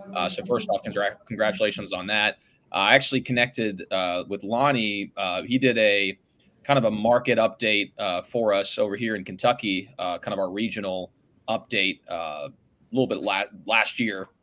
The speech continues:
Provided such great insights, and I, you know, obviously you're connected with Bo Barron, who's a friend of ours, a friend of mine as well.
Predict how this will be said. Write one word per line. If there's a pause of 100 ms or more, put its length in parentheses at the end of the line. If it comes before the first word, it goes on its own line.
(640)
Provided
such
great
insights,
and
I,
you
know,
obviously
you're
connected
with
Bo
Barron,
who's
a
friend
of
ours,
a
friend
of
mine
as
well.